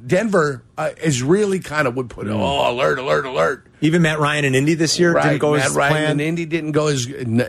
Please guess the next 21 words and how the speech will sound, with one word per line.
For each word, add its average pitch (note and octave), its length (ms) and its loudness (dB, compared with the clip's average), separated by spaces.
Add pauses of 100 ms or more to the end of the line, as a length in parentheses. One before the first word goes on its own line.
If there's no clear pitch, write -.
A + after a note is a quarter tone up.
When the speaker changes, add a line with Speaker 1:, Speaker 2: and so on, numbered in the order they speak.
Speaker 1:
not B2 240 2
at C#3 80 0
all, E3 340 0 (100)
not D3 160 -2
at D3+ 60 2
all. D#3 220 2
And C3 160 -4
Indy's B3 280 4
tried F3 240 -2
it D3+ 60 -8
with D3 100 -2
a A#2+ 40 -2
bunch C#3+ 220 0
of - 40 -14
quarterbacks F#2+ 420 0
Speaker 2:
Yes, - 80 -12
Speaker 1:
now. F2+ 160 0
Speaker 2:
they G#2+ 60 -6
have. F#2 320 -6
Speaker 1:
Rivers, E3+ 380 2
Wentz, D3+ 520 -2